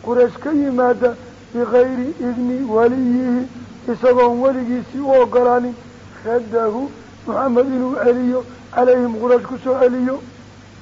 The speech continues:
Oo qofkii Quraysh ka yimaadee nabiga u yimaad, Quraysh baa lagu soo celinaya. Amaa qofkii nabiga ka yimaadee Quraysh u yimaada, lagu naqi maayo. Waa Cumar ka xanaaqay wey.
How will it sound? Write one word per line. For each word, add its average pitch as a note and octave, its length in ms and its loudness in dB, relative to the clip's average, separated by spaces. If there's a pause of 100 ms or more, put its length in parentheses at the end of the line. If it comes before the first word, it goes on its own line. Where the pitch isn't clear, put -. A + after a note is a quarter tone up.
(160)
Oo A3 80 -4
qofkii A3+ 420 -4
Quraysh A#3+ 220 0
ka - 160 -12
yimaadee A#3 380 -4
nabiga B3 320 0
u C#4+ 80 2
yimaad, B3 300 0 (320)
Quraysh D4 280 0
baa B3+ 120 4
lagu B3 260 -4
soo B3 160 -6
celinaya. B3 380 -2 (1300)
Amaa B3+ 300 4
qofkii B3 340 0
nabiga A#3+ 360 0
ka A#3+ 140 -4
yimaadee A#3 560 0
Quraysh A#3+ 320 2
u B3 40 -6
yimaada, A#3+ 460 -2
lagu A3+ 300 -2
naqi B3 300 0
maayo. B3 460 2 (340)
Waa A#3 140 2
Cumar A3+ 500 0
ka C4 100 0
xanaaqay A#3+ 440 2
wey. B3+ 180 -4